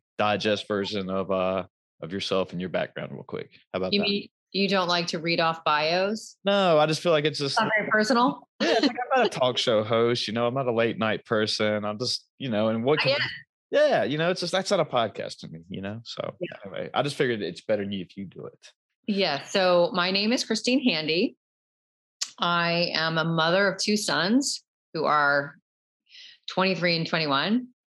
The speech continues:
Speaker 1: Mm.
Speaker 2: They keep me super busy, maybe more busy than my job.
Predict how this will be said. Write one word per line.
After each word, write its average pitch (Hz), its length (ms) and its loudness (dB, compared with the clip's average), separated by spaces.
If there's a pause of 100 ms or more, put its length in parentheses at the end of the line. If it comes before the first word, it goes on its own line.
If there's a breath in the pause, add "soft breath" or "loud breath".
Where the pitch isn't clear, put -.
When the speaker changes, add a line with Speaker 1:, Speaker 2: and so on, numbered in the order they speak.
Speaker 1:
Mm. - 80 -16 (140)
Speaker 2:
They 147 140 -16
keep 180 120 0
me 165 300 -2
super 220 540 2
busy, 156 300 2
maybe 165 260 0
more 156 200 0
busy 147 220 0
than 135 200 -2
my 131 100 -2
job. 131 420 -2